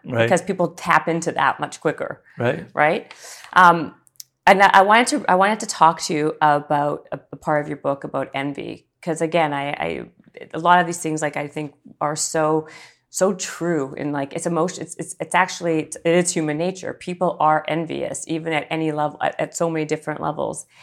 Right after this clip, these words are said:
Speaker 2: And you, like, break them down into, like, these four. So of, if we all have envy, right? 'Cause that's kind of what we talk, what you, what you talk about. Um, A, number one, like, how we can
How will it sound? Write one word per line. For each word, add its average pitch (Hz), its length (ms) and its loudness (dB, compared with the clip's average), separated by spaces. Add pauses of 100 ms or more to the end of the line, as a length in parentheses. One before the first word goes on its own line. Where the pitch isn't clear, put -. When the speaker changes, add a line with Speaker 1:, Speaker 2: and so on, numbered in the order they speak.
(440)
Speaker 2:
And 160 520 2 (640)
you, 180 160 6
like, 180 220 4
break 170 240 4
them 170 140 -2
down 165 300 0
into, - 180 -8
like, 123 140 -8
these - 160 -12
four. 139 520 -8 (680)
So 175 440 4 (380)
of, 190 280 8 (800)
if 202 160 0
we 233 140 2
all 226 240 8
have 175 480 4
envy, 151 500 -2
right? 143 200 -4
'Cause 156 100 -10
that's 151 160 -2
kind 160 180 -4
of 147 60 -4
what 143 100 -4
we 147 100 -6
talk, 160 180 -4
what - 180 -6
you, 147 180 -8
what - 120 -8
you 147 80 -10
talk 175 360 -2
about. - 500 -4 (640)
Um, 151 720 2 (540)
A, 196 160 6
number 175 240 4
one, 147 340 0
like, 143 280 -4
how 180 340 6
we 185 140 0
can 170 300 -6